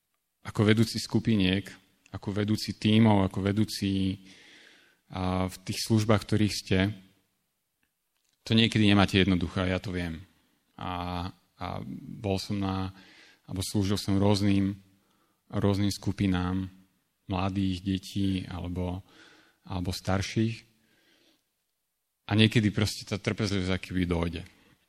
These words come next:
Ale chcem vás povzbudiť v tom, že, že ak, a, bude,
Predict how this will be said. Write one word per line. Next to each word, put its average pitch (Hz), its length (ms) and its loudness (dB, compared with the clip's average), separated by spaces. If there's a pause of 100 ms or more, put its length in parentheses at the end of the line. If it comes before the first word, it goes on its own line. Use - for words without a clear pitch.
(800)
Ale 101 560 0 (480)
chcem - 240 0
vás 131 80 0
povzbudiť 117 560 2
v - 80 -18
tom, 104 240 4
že, 92 400 0 (880)
že 101 160 -6
ak, 101 240 2
a, 101 240 6
bude, 113 480 6